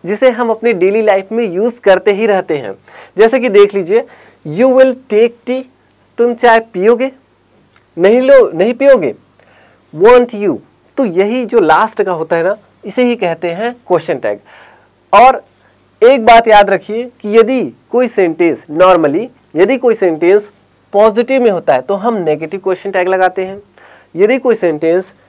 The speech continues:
negative होता है तो हम positive question tag लगाते हैं। Question tag के लिए हमेशा comma और question mark,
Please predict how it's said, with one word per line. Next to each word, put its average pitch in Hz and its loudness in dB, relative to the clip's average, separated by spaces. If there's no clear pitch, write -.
negative 208 0
होता 147 0
है 160 0
तो 233 4
हम 214 -4
positive 185 0
question 160 -4
tag 185 0
लगाते 143 4
हैं। 123 -10
Question 240 0
tag 214 2
के 180 -2
लिए 190 -2
हमेशा 208 2
comma 175 2
और - 6
question 208 -4
mark, 147 0